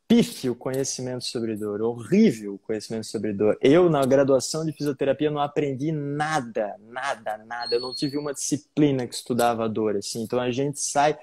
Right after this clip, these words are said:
extremamente cru no que tange a dor. E dor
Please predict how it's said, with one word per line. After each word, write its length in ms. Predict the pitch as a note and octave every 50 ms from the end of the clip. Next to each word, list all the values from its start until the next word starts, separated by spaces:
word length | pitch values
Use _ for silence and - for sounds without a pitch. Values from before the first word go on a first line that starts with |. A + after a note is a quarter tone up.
| - _ _
extremamente 960 | - - - - - D#3 D#3+ D#3+ D#3+ D#3 D3 D3+ D#3 E3 D#3+ - - D3+ - _ _ _ _ -
cru 420 | - F3+ G3+ A3+ A#3 A3 A#3 - -
no 160 | D#3 D#3 D#3
que 120 | D3 - D#3
tange 400 | C#3 - D#3 D3+ D3+ D3+ B2+ C#3+
a 60 | B2
dor. 380 | A2+ G#2+ A2+ A#2 D3+ E3+ - - _ _ _ _ _ _ _ _ _ _ _ _ _ _ _ _ _ _ _ _
E 160 | G3 A3 A3
dor 640 | E3 B2+ A#2 C3+ D3+ E3+ F#3 A#3+ A#3+ - - -